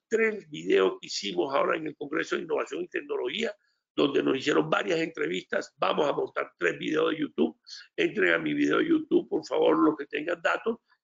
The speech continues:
y entran como Efraín Butrón Palacio. Hay más de sesenta videos y tres más que vamos a mostrar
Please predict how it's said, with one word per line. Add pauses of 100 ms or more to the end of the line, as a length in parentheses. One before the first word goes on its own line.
(100)
y
entran
como
Efraín
Butrón
Palacio.
Hay
más
de
sesenta
videos
y
tres
más
que
vamos
a
mostrar